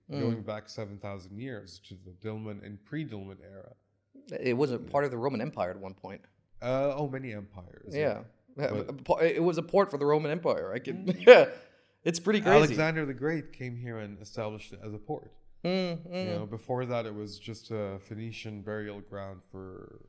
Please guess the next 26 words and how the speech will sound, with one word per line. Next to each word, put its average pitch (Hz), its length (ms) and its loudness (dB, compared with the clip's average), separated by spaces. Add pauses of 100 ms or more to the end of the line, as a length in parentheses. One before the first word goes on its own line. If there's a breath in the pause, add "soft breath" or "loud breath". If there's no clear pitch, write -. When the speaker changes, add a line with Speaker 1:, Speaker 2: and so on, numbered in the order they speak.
Speaker 2:
royalty. 104 600 -10 (140)
Speaker 1:
Mm. 143 320 -4 (1080)
Speaker 2:
But, 113 440 -4
um, 98 520 -6 (840)
we've 120 240 -4
always 135 380 0
had 107 300 -12
trade. 131 520 -10 (880)
We've 110 200 -8
always 113 340 -4
had 107 220 -10 (100)
open 110 340 -10
borders. 101 680 -14 (840)
We've 107 140 -12
always 110 360 -6
been 104 240 -12
welcoming 101 440 -12
of 95 120 -16
other 101 260 -14
cultures 113 680 -12
and 98 140 -14
religions, 104 640 -12
and 98 160 -14
we're 98 140 -10
the 101 60 -12
only 113 460 -8